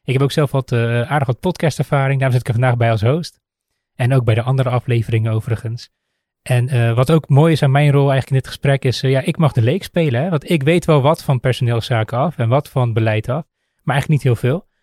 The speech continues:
Dus ik kan echt vanuit een leekperspectief kan ik, eh, kan ik een beetje meekijken en meedenken.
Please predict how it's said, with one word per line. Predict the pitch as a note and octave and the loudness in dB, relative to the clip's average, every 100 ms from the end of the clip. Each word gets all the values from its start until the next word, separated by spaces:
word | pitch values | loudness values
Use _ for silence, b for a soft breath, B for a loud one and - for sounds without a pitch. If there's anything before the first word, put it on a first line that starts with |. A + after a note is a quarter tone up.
| _ | _
Dus | - | -4
ik | D3+ | -2
kan | D3 | 0
echt | D3 - | -2 0
vanuit | C#3 C3 | 0 2
een | B2+ | 2
leekperspectief | B2+ C#3 - C3 B2+ - B2 | 2 0 -2 -4 -4 -4 -6
kan | - A#2 | -2 -4
ik, | A#2 - | -4 -4
eh, | A2 G#2+ - b b | -4 -4 -10 b b
kan | C#3 | 0
ik | C3 | 2
een | C3 | 2
beetje | B2+ A#2+ | 2 2
meekijken | A#2+ C3 C3+ B2+ B2 | 0 0 -2 -2 -2
en | A2 | 0
meedenken. | A#2+ A2+ G#2 G#2+ D3+ | 0 0 -2 -2 -8